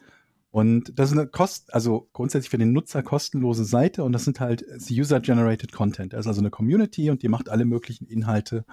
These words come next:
für alle möglichen Spiele. Und, ähm, es gibt jetzt die Möglichkeit, was ja, glaub ich, auch in dem einen Intro bei uns der Fall ist,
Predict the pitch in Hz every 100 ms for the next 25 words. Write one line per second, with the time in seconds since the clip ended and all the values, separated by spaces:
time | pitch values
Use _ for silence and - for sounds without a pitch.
0 | - _ - 123 131 131 131 156 147 -
1 | 113 95 - _ _ _ _ _ _ _
2 | 120 127 123 123 - 117 120 117 117 -
3 | _ _ _ _ _ _ _ _ _ _
4 | _ _ _ _ - 135 - 175 - -
5 | - - _ _ _ _ - - _ _
6 | _ 120 135 160 - - - 143 131 147
7 | - 202 - - 190 220 - 139 139 123
8 | 143 165 139 131 127 117 127 131 233 -
9 | 147 113 113 - 117 - 117 156 185 -